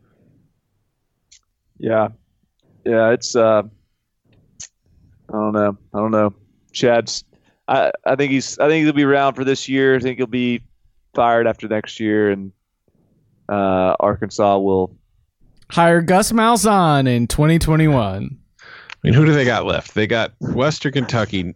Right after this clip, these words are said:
Speaker 1: Oh.
Speaker 3: next week.
Speaker 1: Arkansas
Speaker 3: If they
Speaker 1: will get Gus Malzahn a raise in twenty twenty-one.
Speaker 2: <laughs>
Speaker 3: If they lose to Wake, W K U next week, he's not finishing the season.
Speaker 1: Yeah,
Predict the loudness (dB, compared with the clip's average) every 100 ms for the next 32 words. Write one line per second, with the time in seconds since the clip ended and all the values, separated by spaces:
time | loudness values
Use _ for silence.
0 | -6 -2 -2 -4 -10 -10 -10 -20 _ _
1 | _ -2 0 0 2 2 0 -2 -2 0
2 | -2 -2 -2 -2 0 -2 -2 -2 0 -2
3 | -4 -10 -16 -12 -10 -10 -12 -12 -10 0
4 | 0 2 0 0 0 -4 -4 -6 -6 _
5 | -14 -14 -4 -2 -2 -2 -2 0 0 2
6 | 2 2 2 0 2 0 -2 -4 -2 -2
7 | -4 -2 -2 -2 -4 -4 -8 -10 -12 -6
8 | -6 -2 -4 -6 -12 -10 -14 -16 -16 -16
9 | -16 -20 _ _ _ _ _ _ _ _
10 | _ _ _ _ _ _ _ -12